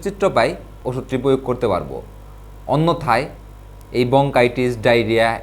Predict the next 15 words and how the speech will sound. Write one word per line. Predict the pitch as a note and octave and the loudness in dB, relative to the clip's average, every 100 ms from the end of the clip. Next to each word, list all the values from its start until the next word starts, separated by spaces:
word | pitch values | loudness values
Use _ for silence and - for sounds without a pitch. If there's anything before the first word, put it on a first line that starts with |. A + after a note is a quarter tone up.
| - | -4
একজিমা, | A2+ G#2 A2 G#2+ A2 - G2 | -4 -4 -2 0 0 -2 -2
গা-, | G#2 F#2+ G2+ | -2 -2 -4
গ্যাস্ট্রাইটিসের | G#2 G#2+ - A2 A2+ A2 G#2+ | -2 -2 0 0 0 -2 -4
ক্ষেত্রে | A2+ A#2 | -4 -4
যদি | G#2 G#2 | -4 -2
আমরা | G#2+ G#2+ | 0 2
ব্যবহার | G#2+ G2 G2 | 2 2 0
করি | F#2+ G#2+ - - - | -4 -6 -8 -8 0
তাহলে | A#2 B2 | 2 2
কিন্তু | B2 B2 | 0 -4
কোনো | A#2 G#2+ G#2+ | -4 -6 -2
ফল | A2 G#2+ | -2 0
পাবো | F2+ D2+ B1 | -2 -4 -10
না। | - - - - | -16 -20 -20 -6
আর | - | 0